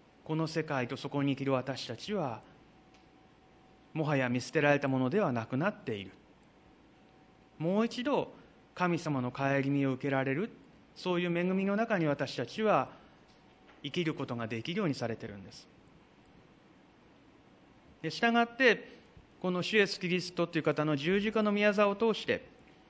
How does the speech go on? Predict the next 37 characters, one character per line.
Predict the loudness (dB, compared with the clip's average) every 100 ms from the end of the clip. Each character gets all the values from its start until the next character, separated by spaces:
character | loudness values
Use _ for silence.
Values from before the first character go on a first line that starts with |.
| -20 -20 -20 -14
神 | -2 0 2
様 | 0 -2 0
の | 0
御 | -2
国 | -2 -2 -2
は | -2
も | -2 -2
う | -2
一 | -4
度 | -6
地 | -4
上 | -2 0
に | 0
も | -2
た | 0
ら | -2
さ | 0 0
れ | 0
た | -2
ん | -2
だ、 | -4 -6 -14 -20
そ | -6 -2
う |
い |
う | 0
ふ |
う |
に | 0
言 | 0
う | -2
こ | -4
と |
も | -2 -4
で | -6
き | -12
ま | -14
す。 | -18